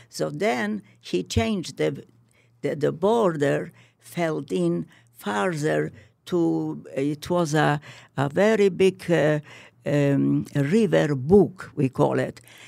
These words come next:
The Bug fell into the main one, Krzna,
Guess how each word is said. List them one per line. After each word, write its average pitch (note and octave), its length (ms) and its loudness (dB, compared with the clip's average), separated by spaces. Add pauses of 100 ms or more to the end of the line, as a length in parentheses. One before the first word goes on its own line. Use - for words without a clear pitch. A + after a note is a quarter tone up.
(180)
The D3 140 2
Bug A3 400 -2
fell F3+ 260 0
into F3 460 -4
the D#3+ 160 0
main E3 460 0
one, D#3+ 340 0
Krzna, D3 520 -2